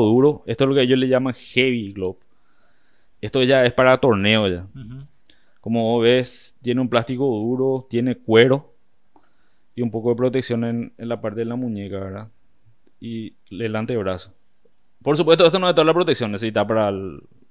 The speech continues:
Speaker 1: el antebrazo, el codo,
Speaker 2: Sí,
Speaker 1: el cuerpo.
Speaker 2: el pecho.
Speaker 1: Porque los piñazos que te da con la de acero
Speaker 2: <laughs>
Speaker 1: te van a llevar al hospital. La gente se
Speaker 2: Sí,
Speaker 1: rompe los dedos haciendo
Speaker 2: sí.
Speaker 1: esto. Así que no lo intenten en casa.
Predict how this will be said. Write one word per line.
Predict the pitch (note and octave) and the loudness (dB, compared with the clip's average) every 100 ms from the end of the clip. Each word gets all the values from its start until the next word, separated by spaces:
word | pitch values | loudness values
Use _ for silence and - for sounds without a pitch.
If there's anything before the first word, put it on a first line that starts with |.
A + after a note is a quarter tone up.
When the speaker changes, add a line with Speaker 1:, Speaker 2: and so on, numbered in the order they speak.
| - - - | -20 -20 -18
Speaker 1:
el | G#2+ | -12
antebrazo, | G2+ G#2 G2 F#2 G#2+ G#2+ A2 | -10 -6 -2 2 2 2 0
el | F#2+ - | -4 -4
codo, | F#2+ G2 G2 F#2 | -4 -2 -2 -4
Speaker 2:
Sí, | F#2 | -8
Speaker 1:
el | A#2+ | -4
cuerpo. | G2 G2 G2+ | -4 -4 -8
Speaker 2:
el | - | -8
pecho. | B2+ A#2+ A#2 A#2 - - - - - - - - - - - - - - | -4 -4 -6 -16 -20 -20 -20 -20 -20 -20 -20 -20 -20 -20 -20 -20 -20 -4
Speaker 1:
Porque | G#2+ A#2+ C#3 F3 F#3+ F3+ - - | 4 6 6 2 2 0 -6 -6
los | C#3 D3 | 0 0
piñazos | - A#2 A2 B2+ D#3 | 0 0 4 4 4
que | D#3+ | 2
te | E3 | 2
da | C#3 C#3+ | 2 2
con | D3 D#3+ D#3+ | 0 -6 -4
la | D#3+ D#3+ | -2 0
de | |
acero | C3+ C3+ C#3+ F3+ E3+ C#3+ A#2 - F#3+ - F3+ | 0 -2 0 0 0 -2 -4 -2 -4 -2 -4
Speaker 2:
<laughs> | - F3+ - - - | -4 -8 -8 -12 -2
Speaker 1:
te | C3 | 2
van | B2 | 4
a | C3 | 4
llevar | C#3 C3 | 4 4
al | |
hospital. | C3+ C#3 A#2 A#2 | 2 0 -2 -2
La | |
gente | A2 B2 C3+ | -2 -4 0
se | D#3 | 2
Speaker 2:
Sí, | |
Speaker 1:
rompe | B2+ B2 C#3+ | 4 4 4
los | C3+ A2+ | 4 6
dedos | B2 B2 | 6 4
haciendo | A#2 A2+ G#2+ | 0 -2 -2
Speaker 2:
sí. | |
Speaker 1:
esto. | A2 G#2 G2+ G#2 - | -2 -6 -8 -14 -14
Así | A2 G#2+ A#2 | -10 -6 0
que | A#2+ | 2
no | A2+ A#2 | 2 0
lo | B2 | 0
intenten | B2 A2+ A#2+ B2 | 0 0 0 -2
en | A2 | -2
casa. | F#2+ G2+ | -6 -8